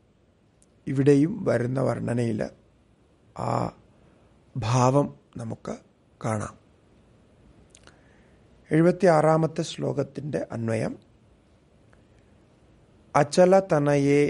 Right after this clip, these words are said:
എന്നതാണ് ഇതിലെ സംബോധന. അചലം, ചലിക്കാത്തത് എന്ന അർത്ഥത്തിൽ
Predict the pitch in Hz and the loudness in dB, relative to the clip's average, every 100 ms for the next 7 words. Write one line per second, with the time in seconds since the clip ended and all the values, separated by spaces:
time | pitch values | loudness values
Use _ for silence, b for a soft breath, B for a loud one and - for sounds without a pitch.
0 | - _ _ _ _ _ _ - 127 131 | -4 _ _ _ _ _ _ -8 -4 -4
1 | 131 131 131 127 143 - 113 113 113 - | -4 -4 -2 -2 -2 -4 -4 0 0 -2
2 | - - _ _ _ _ _ _ _ _ | -8 -12 _ _ _ _ _ _ _ _
3 | _ _ _ - 127 - 139 165 240 - | _ _ _ -4 -2 2 4 4 0 -8
4 | _ _ _ _ - 120 120 123 143 139 | _ _ _ _ -10 -6 -6 -4 0 0
5 | 139 147 135 - - _ _ _ _ _ | 0 -2 -4 -6 -12 _ _ _ _ _
6 | _ _ - 120 120 120 117 - 135 | _ _ -8 -4 0 -2 -4 -10 -10